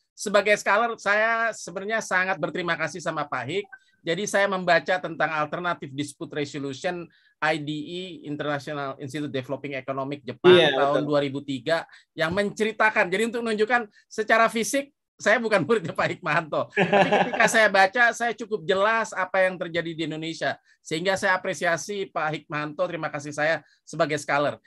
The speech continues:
Speaker 1: Kita udah di ujung, jadi saya mau minta pendapatnya Pak Hikmahanto tentang sebuah, tentang nama ini. Biasa aja, Pak, Pak Hik, kalau di acara-acara gitu, biasanya nanti sebut nama, tolong respon lima kata atau lima kalimat. Saya punya tiga nama,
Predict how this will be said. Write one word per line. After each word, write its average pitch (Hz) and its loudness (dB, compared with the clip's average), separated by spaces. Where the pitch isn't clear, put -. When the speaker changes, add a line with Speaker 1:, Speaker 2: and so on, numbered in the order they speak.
Speaker 1:
Kita 240 0
udah 247 6
di 220 2
ujung, 190 2
jadi 190 -2
saya 208 0
mau 202 0
minta 185 -4
pendapatnya 165 0
Pak 156 -2
Hikmahanto 147 -4
tentang 147 -4
sebuah, 139 -6
tentang 147 -2
nama 147 -2
ini. 165 -6
Biasa 127 -4
aja, 147 -4
Pak, 120 -6
Pak 120 -4
Hik, 160 -10
kalau 139 -2
di 127 -4
acara-acara 135 0
gitu, 165 -4
biasanya 165 0
nanti 165 -4
sebut 165 -4
nama, 190 -2
tolong 165 -2
respon 180 0
lima 165 -2
kata 160 0
atau 160 -2
lima 143 0
kalimat. 127 -4
Saya - -2
punya 202 0
tiga 165 4
nama, 135 -2